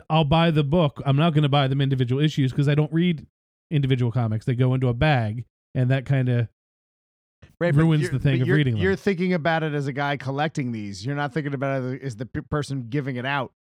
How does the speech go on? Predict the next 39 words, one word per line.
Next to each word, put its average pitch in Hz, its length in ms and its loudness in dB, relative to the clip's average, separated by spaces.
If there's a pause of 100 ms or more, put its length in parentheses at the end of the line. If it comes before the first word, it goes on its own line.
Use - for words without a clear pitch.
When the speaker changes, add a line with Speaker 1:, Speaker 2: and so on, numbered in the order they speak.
(140)
Speaker 2:
who 135 80 -6
wants 143 220 -4
to 147 80 -6
make 147 160 -2
more 143 180 -2
money 147 260 0
on 127 160 -2
a 113 60 -6
project 143 480 -4
that's 117 160 -12 (340)
over 139 420 -2
and 120 160 -8
done 139 220 -2
with. 110 300 -10 (720)
So 156 120 -4
there's 151 200 0
like, 147 100 -2
"All 151 80 0
right, 156 140 0
we've 147 160 -2
got 165 180 0
this 180 160 -2
I 170 140 0
P. 151 440 0 (220)
We've 139 160 -2
got 147 140 0
a 127 60 -4
hundred 175 360 0
ninety-seven 165 540 0
of 151 80 -2
these 160 180 -2
issues. 131 520 -2 (320)
What's 175 320 0
a 190 60 4
way 175 200 2
that 165 100 -2
we 156 140 0
can 156 180 0
make 156 280 -2